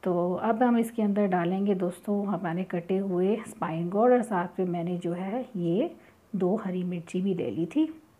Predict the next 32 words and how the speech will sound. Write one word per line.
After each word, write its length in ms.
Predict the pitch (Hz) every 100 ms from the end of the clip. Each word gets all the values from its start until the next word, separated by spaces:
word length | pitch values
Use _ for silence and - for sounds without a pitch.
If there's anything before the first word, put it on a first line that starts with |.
| _ _ _ _ _ - _ _ - -
और 600 | 196 180 180 180 175 - - - _ 233
इसको 300 | 226 - 247
mix 260 | 226 240
करने 320 | - 208 196
से 120 | 202 208
पहले 460 | - 175 175 302 - - - 220
मैंने 380 | 185 185 196 196
इसके 240 | 185 185
अंदर 360 | 175 170 185 226
डाला 360 | 185 185 190
है 280 | 180 220 247
एक 420 | 262 208 220 - -
teaspoon 640 | 214 208 - - 202 214
से 200 | 220 240
थोड़ा 360 | 247 - 170 -
सा 260 | - 196
ज़्यादा 540 | 175 190 185 208 320 - - - - _ _ -
नमक। 560 | 208 185 165 208 320 - - _ _ _ _ _ _ _ _ _ _
जो 220 | 196 202 190
लोग, 340 | 208 202 196
अ, 460 | 202 202 190 185 180 - -
बीपी 340 | 190 185 190 208
के 340 | 220 214 208
patient 500 | 208 208 - 202 196
हैं 140 | 185 180
वो 180 | 180
यहाँ 220 | 180 170 175
पे 160 | 165
सेंधा 320 | 165 180 180
नमक 340 | 226 247 247 247
यूज़ 260 | 240 254 -
करिए। 380 | 269 262 302